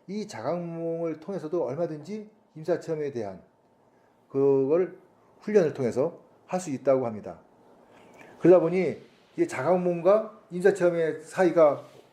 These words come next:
경계가 좀 불명확해지는 그런 면도 있습니다. 그러다 보면은, 어, 임사-, 자각몽을 꾸는 사람들을 훈련을 좀 시키면은 임사체험도, 그러니까 유체 이탈을 하는 거죠. 유체 이탈을 한다는 거죠.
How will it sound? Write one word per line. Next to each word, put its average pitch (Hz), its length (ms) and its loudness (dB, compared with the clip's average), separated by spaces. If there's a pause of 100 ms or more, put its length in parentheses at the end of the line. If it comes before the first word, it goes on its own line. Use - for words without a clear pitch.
(720)
경계가 147 520 0 (160)
좀 113 300 -4
불명확해지는 151 1000 2 (160)
그런 156 220 2
면도 143 220 4
있습니다. 101 460 -6 (720)
그러다 156 240 8
보면은, 151 400 -2 (400)
어, 113 340 -6 (120)
임사-, 143 340 -8
자각몽을 151 720 -2 (460)
꾸는 190 200 -2
사람들을 147 440 -2
훈련을 185 320 -4
좀 139 100 -12
시키면은 175 600 -6
임사체험도, 143 680 -6 (400)
그러니까 117 340 0 (480)
유체 147 220 2
이탈을 131 260 2
하는 123 120 -8
거죠. 101 160 -10
유체 117 240 -8
이탈을 147 280 -2
한다는 135 440 -2
거죠. 95 260 -12